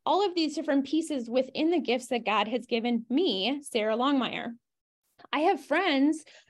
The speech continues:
who are really good with, uh, blood and needles and,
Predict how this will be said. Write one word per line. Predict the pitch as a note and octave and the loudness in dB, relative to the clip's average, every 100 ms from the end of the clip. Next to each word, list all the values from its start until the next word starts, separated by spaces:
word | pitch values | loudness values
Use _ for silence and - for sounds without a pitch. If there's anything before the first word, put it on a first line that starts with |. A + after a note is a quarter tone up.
| _ - | _ 2
who | F4+ | 4
are | F4+ D4 | 4 4
really | C4+ D#4 D4 | 2 2 2
good | B3+ B3+ B3 C4 | 2 4 4 2
with, | - G#3+ A#3+ A#3 A#3 - | -2 2 2 2 -4 -8
uh, | G#3+ G3+ F3 - - _ - _ | -4 -2 -2 -4 -6 _ -20 _
blood | - G#3+ D4 E4+ G#3+ | -4 2 4 4 2
and | G#3 G3 E3+ G#3+ - | -2 -6 -10 -16 -6
needles | A#3+ B3 D#4 F4+ A3+ F3 | 0 2 4 4 2 0
and, | F#3+ F3+ F#3+ G3 | -6 -6 -8 -12